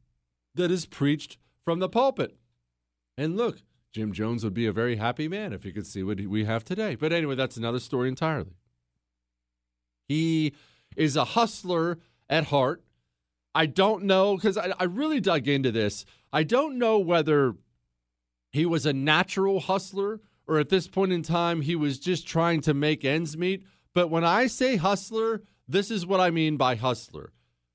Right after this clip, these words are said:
He went door to door, a door-to-door salesman. Not, not that there's anything wrong with that. Nothing wrong with being a salesman. Nothing wrong with being, you know, the door-to-door vacuum cleaner salesman. Go out there, hustle, make your money, do what you have to do to feed your family.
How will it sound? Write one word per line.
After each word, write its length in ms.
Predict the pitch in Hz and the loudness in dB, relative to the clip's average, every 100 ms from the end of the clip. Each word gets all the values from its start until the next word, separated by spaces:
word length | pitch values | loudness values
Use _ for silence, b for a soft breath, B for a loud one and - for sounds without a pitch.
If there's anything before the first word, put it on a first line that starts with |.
| _ _ _ _ _ - | _ _ _ _ _ -2
He 200 | 202 247 | 0 2
went 480 | 214 240 131 127 | 0 0 -2 -2
door 400 | 120 196 262 294 | 2 2 2 -4
to 120 | 302 277 | -4 -2
door, 540 | 226 208 147 101 92 | 0 2 2 0 -2
a 140 | 135 139 | -2 0
door-to-door 520 | 180 226 254 220 233 | 2 2 2 2 2
salesman. 760 | - 165 160 190 233 262 277 | 0 0 0 -2 -6 -10 -10
Not, 180 | 269 226 | -6 -2
not 200 | 208 196 | 0 0
that 80 | 180 | 2
there's 160 | 156 165 | 2 2
anything 260 | 151 139 | 2 0
wrong 220 | 147 143 | 2 0
with 100 | 131 | 0
that. 240 | 127 151 226 | 2 2 2
Nothing 280 | 226 202 190 | 0 -2 -2
wrong 140 | 175 | -2
with 120 | 160 | -2
being 240 | 170 160 143 | -2 -4 -4
a 40 | |
salesman. 720 | - 185 190 214 208 196 226 | -4 -2 0 -2 -2 -4 -2
Nothing 340 | 247 214 226 214 | 0 0 0 0
wrong 120 | 214 | 0
with 100 | 190 | 0
being, 200 | 226 190 | -4 -2
you 80 | 196 | -2
know, 140 | 208 | -2
the 120 | 123 | -2
door-to-door 540 | 131 156 175 170 180 165 | 0 0 2 2 2 2
vacuum 420 | 156 175 208 202 | 2 2 0 -4
cleaner 280 | 180 214 202 | -2 -2 -2
salesman. 560 | 220 226 220 240 269 | -2 -2 -2 -6 -6
Go 120 | 214 254 | -2 -2
out 200 | 277 - | -2 0
there, 180 | 294 | 0
hustle, 460 | 180 277 285 285 165 | 2 0 0 -4 -4
make 220 | 196 214 | -4 -4
your 80 | 262 | -4
money, 240 | 277 269 160 | -4 -4 -4
do 140 | 214 | -8
what 120 | 226 | -6
you 80 | 240 | -6
have 80 | 202 | -4
to 100 | 247 | -6
do 60 | |
to 80 | 196 | -6
feed 220 | 185 220 | -4 -4
your 100 | 196 | -4
family. 380 | - 220 190 139 | 0 0 2 -2